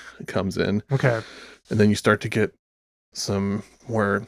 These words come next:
Speaker 1: cinematic sounds on the synthesizer, and it just keeps going from there. There's a lot of unexpected shifts on this record. It, it rewards, uh, close attention throughout the whole thing. Especially this first track, side A, is basically all one track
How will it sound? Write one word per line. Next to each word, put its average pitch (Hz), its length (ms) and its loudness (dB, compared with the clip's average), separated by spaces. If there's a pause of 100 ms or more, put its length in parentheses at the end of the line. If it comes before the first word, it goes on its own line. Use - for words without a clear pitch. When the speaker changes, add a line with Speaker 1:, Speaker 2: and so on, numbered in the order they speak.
(440)
Speaker 1:
cinematic 117 920 4
sounds 113 520 2
on 101 100 2
the 87 60 -2
synthesizer, 123 880 4
and 104 100 6
it 101 40 0
just 104 180 -6
keeps - 240 -8
going 113 340 4
from - 220 -8
there. 82 120 -4
There's 104 180 -2
a 123 40 4
lot 139 180 8
of 143 120 4
unexpected 131 760 2
shifts - 500 -4
on 104 240 -2
this 101 220 -2
record. 95 460 -2
It, 98 180 -4 (560)
it - 160 0
rewards, 113 720 6 (160)
uh, 98 240 -2
close 113 320 4
attention 92 540 -2 (240)
throughout 95 340 2
the 92 80 2
whole 98 220 0
thing. - 320 -4 (300)
Especially 175 420 8
this 156 180 6
first - 320 4
track, 135 300 6
side 127 400 6
A, 120 340 6
is 104 240 2
basically 110 420 0
all 104 220 4
one 104 220 2
track 101 420 2